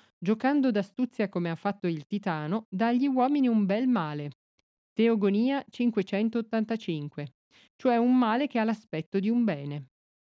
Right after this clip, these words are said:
Si tratta della prima donna, il primo esemplare di una razza che porterà il male tra gli uomini, ma che, tuttavia, gli uomini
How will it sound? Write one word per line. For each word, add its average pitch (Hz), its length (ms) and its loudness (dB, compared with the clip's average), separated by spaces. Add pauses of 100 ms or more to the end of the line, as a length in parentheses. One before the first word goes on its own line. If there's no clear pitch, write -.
(120)
Si 208 80 -2
tratta 220 360 0
della 170 200 -2
prima 220 280 0
donna, 185 360 0
il 151 160 -6
primo 311 280 2
esemplare 233 680 0
di 202 100 -2
una 180 160 0
razza 202 320 -4
che 214 120 -4
porterà 165 400 -4
il 160 80 -2
male 190 320 -2
tra 175 160 -4
gli 185 140 0
uomini, 151 500 -4 (300)
ma 180 100 -2
che, 175 260 -2
tuttavia, 175 560 -2 (200)
gli 214 180 2
uomini 185 500 0